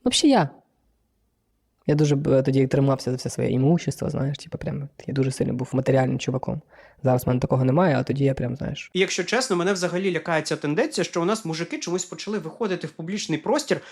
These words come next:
Speaker 2: просто для того, аби помусолити тему своїх колишніх дружин, навіть якщо ця історія вже багаторічної давнини.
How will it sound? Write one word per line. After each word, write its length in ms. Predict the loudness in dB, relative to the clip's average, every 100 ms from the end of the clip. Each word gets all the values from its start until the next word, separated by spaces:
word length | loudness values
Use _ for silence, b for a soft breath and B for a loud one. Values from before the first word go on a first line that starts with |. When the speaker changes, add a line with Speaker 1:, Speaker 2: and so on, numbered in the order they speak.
| B
Speaker 2:
просто 240 | -4 -2 0
для 120 | -2
того, 220 | 2 6
аби 200 | 6 2
помусолити 680 | 0 -2 0 2 4 2 -2
тему 280 | 0 0 0
своїх 260 | -2 -4
колишніх 460 | -2 -2 -2 -2 -4
дружин, 400 | -2 0 2 0 B B
навіть 300 | -2 0 -4
якщо 240 | -4 -4
ця 160 | -2 -2
історія 460 | -2 0 2 2
вже 140 | 2 0
багаторічної 720 | 0 0 -2 -4 -4 -2 -4
давнини. 560 | -2 -4 -2 -2 -4